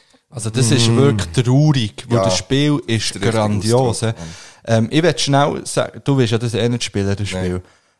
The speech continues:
Speaker 1: Ähm, ich will jetzt schnell eine kleine Spoilerwarnung raushauen, weil ich, ich will ein bisschen darüber reden, weil ich das noch gar nicht können, weil es niemand spielt sonst.
Speaker 2: Ja.
Speaker 1: Und, ähm,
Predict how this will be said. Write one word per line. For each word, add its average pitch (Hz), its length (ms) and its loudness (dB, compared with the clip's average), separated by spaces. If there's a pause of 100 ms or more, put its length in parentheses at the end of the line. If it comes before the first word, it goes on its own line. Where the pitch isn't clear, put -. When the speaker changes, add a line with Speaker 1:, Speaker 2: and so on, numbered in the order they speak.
(140)
Speaker 1:
Ähm, 101 580 0
ich 120 120 0
will 123 140 4
jetzt 123 240 0
schnell 120 480 2
eine 110 100 -6
kleine 117 340 -2
Spoilerwarnung 131 960 0
raushauen, 127 640 0
weil 107 120 -2
ich, 85 120 -6
ich 107 80 -4
will 110 80 -4
ein 113 60 -6 (460)
bisschen 123 280 -6
darüber 123 320 0
reden, 180 380 0 (600)
weil 113 200 -2
ich 110 40 -2
das 110 120 -4
noch 113 120 0
gar 110 200 0
nicht 131 160 -2
können, 139 360 0
weil 110 80 0
es - 220 -6
niemand 123 400 -2
spielt 147 420 -4
sonst. 147 300 -6 (200)
Speaker 2:
Ja. 101 120 -6 (400)
Speaker 1:
Und, 110 360 -2
ähm, 101 600 -2